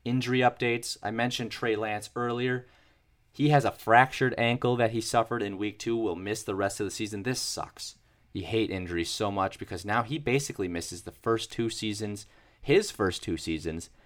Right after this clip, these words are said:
in the N F L. Also, I mentioned it earlier, missed a lot of the twenty twenty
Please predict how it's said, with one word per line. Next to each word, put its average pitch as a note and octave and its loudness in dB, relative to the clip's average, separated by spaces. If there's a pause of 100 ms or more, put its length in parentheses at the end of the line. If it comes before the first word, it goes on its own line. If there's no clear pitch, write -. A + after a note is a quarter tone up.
(260)
in G#2 -2
the F#2+ -2
N F#2+ 2
F E2+ -2
L. E2+ 0
Also, A#2 4
I G2 6
mentioned G2+ -6
it F#2 -6
earlier, F#2+ -4 (380)
missed G2+ -8
a F2+ -6
lot F2+ 4
of F2 -6
the E2+ -6
twenty F#2+ -4
twenty F#2 -4